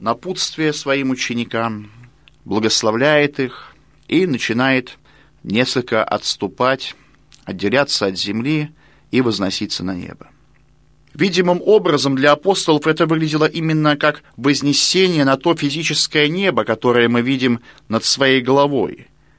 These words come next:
И апостолы видят, как фигура Христа медленно исчезает в высоте, и его закрывает облако. Но вознесся Христос, конечно, не в космос.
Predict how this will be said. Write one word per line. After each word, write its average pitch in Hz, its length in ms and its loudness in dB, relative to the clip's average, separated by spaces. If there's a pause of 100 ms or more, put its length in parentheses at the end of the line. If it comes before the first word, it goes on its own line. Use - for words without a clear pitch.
(600)
И 98 60 -4
апостолы 139 580 0
видят, 131 340 -2
как 110 200 -2
фигура 135 480 -2
Христа 143 600 -2 (240)
медленно 135 600 2
исчезает 107 960 -2 (100)
в 92 100 -12
высоте, 95 720 -4 (260)
и - 80 -16
его 98 240 -4
закрывает 110 640 -2
облако. 127 480 -6 (380)
Но 104 240 -2
вознесся 113 540 0
Христос, 110 480 0
конечно, 110 420 -4
не 107 120 -2
в - 100 -16
космос. - 640 -4